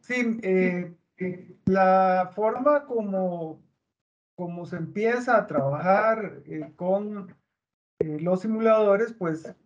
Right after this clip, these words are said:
es capacitando a, al docente, porque el docente es clave en, en esta, en esta, en, en este, en esta experiencia.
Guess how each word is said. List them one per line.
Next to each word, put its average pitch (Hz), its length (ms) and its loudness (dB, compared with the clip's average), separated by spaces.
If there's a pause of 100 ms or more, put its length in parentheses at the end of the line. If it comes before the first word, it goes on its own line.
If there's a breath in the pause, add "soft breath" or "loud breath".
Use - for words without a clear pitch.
(280)
es 196 360 0 (160)
capacitando 190 1200 0
a, 165 640 -2 (1300)
al 196 600 2
docente, 220 680 0
porque 175 300 -6
el 156 60 -2
docente 214 540 0
es 214 140 2
clave 175 600 4
en, 139 440 -6
en 160 180 -8
esta, 165 760 0
en 160 240 -8
esta, 165 880 2
en, 156 260 -8
en 170 140 -4
este, 165 500 -2 (300)
en 170 120 0
esta 180 160 0
experiencia. 160 920 2